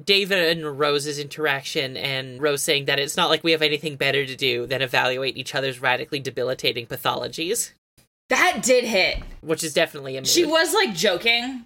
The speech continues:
Speaker 2: because obviously they, she was definitely joking because they do actually have more important things to do, like, make sure that they all, like, live and survive the impending
Speaker 1: Well,
Speaker 2: apocalypse.
Speaker 1: yeah, it was sarca-, it, it was sarcastic, yes.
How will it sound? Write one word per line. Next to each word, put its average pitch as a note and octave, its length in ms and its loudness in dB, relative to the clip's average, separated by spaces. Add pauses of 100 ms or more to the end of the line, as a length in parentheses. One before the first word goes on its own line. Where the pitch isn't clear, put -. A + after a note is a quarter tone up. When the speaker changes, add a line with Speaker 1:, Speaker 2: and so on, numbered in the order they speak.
Speaker 2:
because G3 440 2
obviously G3 500 2
they, G3 300 0
she C4+ 100 0
was D4+ 240 4
definitely D4 480 4
joking A3 400 2
because G#3+ 380 0
they G#3 120 4
do F#3 280 0
actually G3+ 340 2
have G#3+ 240 2
more G#3+ 160 2
important G#3+ 360 -2
things A3 240 -6
to G3+ 100 -14
do, B3 240 0
like, F#3+ 220 2
make F#3 160 -2
sure G3 180 -2
that F3+ 180 -2
they F3+ 140 4
all, F3 160 2
like, E3 260 0
live D#3 540 -2
and F3 120 -6
survive E3+ 560 0
the A#3+ 140 0
impending B3+ 400 0
Speaker 1:
Well, B3+ 80 -2
Speaker 2:
apocalypse. B3+ 400 4
Speaker 1:
yeah, D3+ 160 6
it D#3 160 2
was F3+ 180 2
sarca-, D3 300 0
it, E3 240 0
it F#3+ 160 2
was F3+ 180 2
sarcastic, D3 540 -2
yes. - 300 -12